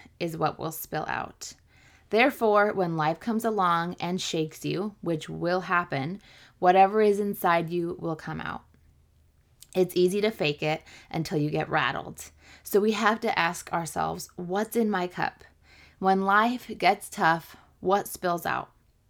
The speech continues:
Joy, gratefulness, peace, and humility? Or does anger, bitterness, harsh words, and reactions come out? You choose.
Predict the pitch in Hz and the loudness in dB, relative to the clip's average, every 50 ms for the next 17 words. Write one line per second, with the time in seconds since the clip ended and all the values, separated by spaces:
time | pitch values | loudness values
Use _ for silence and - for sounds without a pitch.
0 | _ _ _ _ _ _ _ _ _ - 165 170 190 185 185 185 185 180 180 190 | _ _ _ _ _ _ _ _ _ -14 -2 2 4 6 6 6 6 4 4 2
1 | 196 - - - - 180 175 - - 175 170 170 170 165 165 - - - - - | 0 -2 -6 -4 -2 -2 -2 -2 -4 -6 -6 -4 -4 -4 -6 -6 -10 -14 -12 -8
2 | 185 180 185 180 - - - 175 185 165 170 180 160 156 147 160 160 175 175 208 | -4 -4 -4 -4 -6 -8 -8 -6 -6 -4 -4 -4 -4 -4 -4 -4 -4 -4 -4 -4
3 | 240 262 311 - _ _ _ _ _ _ _ _ _ _ _ _ _ - 208 196 | -4 -4 -6 -8 _ _ _ _ _ _ _ _ _ _ _ _ _ -2 0 4
4 | 185 175 180 202 247 - - - 185 175 170 - - 175 180 180 175 165 170 165 | 4 6 4 4 2 -2 -4 -4 -4 -4 -4 -4 -4 -2 0 0 0 0 0 0
5 | 165 160 160 170 165 165 160 156 156 156 147 147 - - - - 160 160 165 156 | -2 -2 0 -2 0 0 0 0 -2 -2 -4 -4 -8 -14 -6 -2 0 0 0 -2
6 | - - 160 156 160 165 156 - - 160 156 156 170 156 160 143 135 156 - - | -6 -8 -6 -6 -6 -6 -8 -8 -8 -8 -8 -6 -6 -6 -4 -4 -4 -4 -6 -10
7 | - - - - - - - - 160 160 156 - - - - _ _ _ _ _ | -12 -12 -12 -14 -14 -14 -12 -12 -10 -8 -8 -10 -10 -12 -14 _ _ _ _ _
8 | _ _ _ _ _ _ _ _ - 180 175 208 226 233 226 - - 220 196 170 | _ _ _ _ _ _ _ _ -10 -6 -4 -2 0 0 -2 -2 0 2 2 2
9 | 156 151 147 147 - - - | 2 0 -4 -6 -10 -14 -18